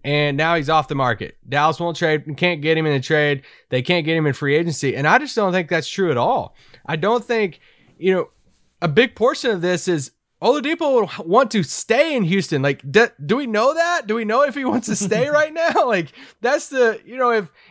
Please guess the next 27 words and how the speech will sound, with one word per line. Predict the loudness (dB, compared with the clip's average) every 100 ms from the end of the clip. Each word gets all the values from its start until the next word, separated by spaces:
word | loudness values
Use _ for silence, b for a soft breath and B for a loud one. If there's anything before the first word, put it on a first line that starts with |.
| b
if | -6 -2
he | 0 0
hits | -2 -4
free | 0 6
agency, | 6 4 -2 0 0
he's | -2
not | 0 0
a | 0
restricted | -2 -2 -4 0 0 0 -2 b
free | -8 -4 0
agent. | 0 0 -2 -6 -4
So | -2
when | 0 0
he | 0
hits | -2 -2 -4 -4
free | -2 0
agency, | 0 0 -2 2 2 2 b b b b b -4
Houston's | -2 0 -2 -2
gonna | -2 0
have | 0 0 -2
to | 0
have | 0 0
him | 0 0 0
convinced | -2 0 0 0 -2 -4
to | -4
stay | 0 0 0
there. | 0 0 0